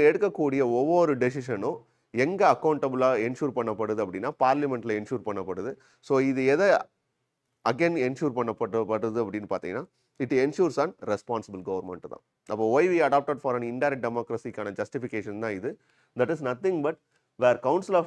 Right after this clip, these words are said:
ministers are collectively responsible to the house of the people-னு சொல்லலாம், இல்ல பார்லிமெண்ட்னு சொல்லலாம் ஹோலிஸ்டிக்கா. அப்போ இந்த இடத்துல ஏன் ரெப்ரசன்டேட்டிவ் கவர்மெண்ட்டை நம்ம எடுத்துக்கிட்டோம் அப்படிங்கிறதுக்கான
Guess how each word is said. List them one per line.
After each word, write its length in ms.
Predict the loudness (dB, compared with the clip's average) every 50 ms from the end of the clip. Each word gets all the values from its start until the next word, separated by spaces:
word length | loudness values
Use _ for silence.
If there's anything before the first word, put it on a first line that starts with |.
| -2 -4
ministers 320 | -4 -4 -4 -4 -4 -4 -4
are 60 | -4 0 0
collectively 400 | 0 0 0 0 -2 -4 -2 0 0
responsible 500 | -2 -2 -2 -4 -4 -4 -6 -8 -10 -8 -6
to 60 | -6 -4 -4 -4
the 60 | -6 -6 -10 _ _ _ _ _ _ 4
house 200 | 6 6 6 4 2
of 60 | 2 2 -2
the 80 | -4 -4
people-னு 340 | -6 -6 -6 -6 -6 -6 -4 -4
சொல்லலாம், 260 | -4 -4 -2 -4 -4 -4 -4
இல்ல 120 | -4 -4 -4 -2 0
பார்லிமெண்ட்னு 640 | 0 2 2 0 -2 -4 -4 -4 -6 -6 -8 -8 -8 -10
சொல்லலாம் 260 | -8 -8 -6 -6 -4
ஹோலிஸ்டிக்கா. 460 | -4 -6 -6 -8 -12 -14 -14 -12 -12 -14 _ _ _ -12
அப்போ 120 | -6 -4 -4 -4 0
இந்த 100 | 0 0 0
இடத்துல 220 | 0 -2 -4 -4 -4 -6 -10 _ _ _ _ _ _ _ _ _ _ _ _ _ _ _ -2 0 2
ஏன் 100 | 4 4 4
ரெப்ரசன்டேட்டிவ் 500 | 2 0 -2 -2 -2 -2 -2 -2 -2 -4 -6 -10 -6 0 2
கவர்மெண்ட்டை 380 | 2 2 2 0 -2 -2 -2 -2
நம்ம 140 | -2 -2 -2 -2
எடுத்துக்கிட்டோம் 480 | -2 -4 -6 -6 -4 -4 -4 -4 -6 -8 _ _ -8 -6
அப்படிங்கிறதுக்கான 640 | -4 -4 -4 -2 -2 -2 -2 -2 -2 -2 -4 -4